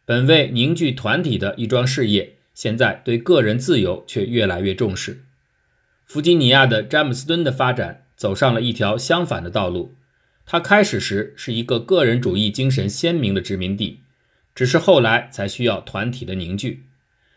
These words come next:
弗吉尼亚早期的殖民地是由年轻的单身汉们把持的，有好几个因素，其中名声最糟糕的一个因素是弗吉尼亚乃是疾病肆虐的生死之地，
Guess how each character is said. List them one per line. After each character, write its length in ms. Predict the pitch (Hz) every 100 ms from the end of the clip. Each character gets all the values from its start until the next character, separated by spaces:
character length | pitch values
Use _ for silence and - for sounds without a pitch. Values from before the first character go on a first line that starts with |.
| _
弗 160 | - 185
吉 100 | 208
尼 100 | 190
亚 140 | 185
早 240 | - 95
期 140 | 92 170
的 100 | 131
殖 140 | 123
民 200 | 113 113
地 260 | 123 101 - _
是 200 | - 151
由 140 | 131 127
年 220 | 120 143
轻 200 | 139 175
的 140 | 139
单 220 | 104 151
身 180 | 160 175
汉 200 | 170 147
们 140 | 107 95
把 160 | 85
持 220 | 87 87
的， 240 | 90 101 _ _ _ _ _ _ _ -
有 160 | 156 185
好 200 | 180 208
几 140 | 143
个 140 | 95
因 180 | 101 117
素， 300 | 127 107 - - _ _ _
其 160 | -
中 300 | 151 170 165
名 180 | 123 143
声 220 | 175 180
最 140 | 180 127
糟 200 | 147 156
糕 220 | 165 170
的 160 | 131 92
一 100 | 104
个 120 | 107
因 200 | 104 123
素 200 | 131 104
是 400 | - 101 - _
弗 200 | _ 131
吉 160 | 143 151
尼 160 | 113 117
亚 240 | 113 131 123
乃 120 | 95
是 200 | - 107
疾 240 | - 117
病 180 | 135 127
肆 220 | 131 190
虐 160 | 131 104
的 180 | 90 85
生 240 | - 156
死 180 | 143 90
之 140 | 113
地， 300 | 117 135 -